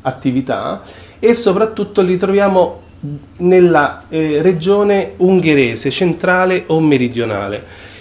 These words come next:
Gli scambi di popolazione, eh, della, eh, del periodo della prima metà del, del Novecento non hanno,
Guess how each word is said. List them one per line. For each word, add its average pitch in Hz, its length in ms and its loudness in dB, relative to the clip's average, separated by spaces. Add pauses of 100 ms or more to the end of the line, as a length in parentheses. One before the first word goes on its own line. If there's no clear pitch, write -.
(160)
Gli 160 120 0
scambi 208 420 0
di 156 100 0
popolazione, 135 960 0
eh, 110 560 -6
della, 120 760 0
eh, - 20 -6
del 120 160 -2
periodo 123 420 -2
della 110 420 -6
prima 127 280 -2
metà 123 260 -4
del, 110 300 -6
del 120 200 -2
Novecento 151 840 -2 (300)
non 151 180 4
hanno, 131 380 2